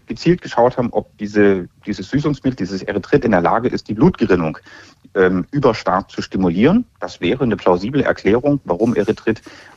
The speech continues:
solche Herz-Kreislauf-Erkrankungen fördern kann. Und wir haben tatsächlich gesehen, dass das in all diesen drei Modellstudien,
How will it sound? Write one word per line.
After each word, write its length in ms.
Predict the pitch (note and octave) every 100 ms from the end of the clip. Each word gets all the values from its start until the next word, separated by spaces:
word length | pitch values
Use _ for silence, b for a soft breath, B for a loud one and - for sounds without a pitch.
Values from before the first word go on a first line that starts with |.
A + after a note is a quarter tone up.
| -
solche 180 | G#2 G#2
Herz-Kreislauf-Erkrankungen 1000 | G2 - F#2+ A2 - G2 F#2 F#2 F2
fördern 400 | E2+ F2+ G2 C#3+
kann. 260 | - D#3 G#3+ - b b
Und 100 | -
wir 60 | A#2+
haben 120 | F#3+
tatsächlich 400 | - C#3+ - D3
gesehen, 320 | A2+ F#2+ E3+
dass 140 | F3 -
das 120 | -
in 80 | -
all 160 | A#2+
diesen 220 | C#3+ C#3+
drei 180 | B2+ G#2
Modellstudien, 840 | D3+ - G2 - - E3 D#3+ E3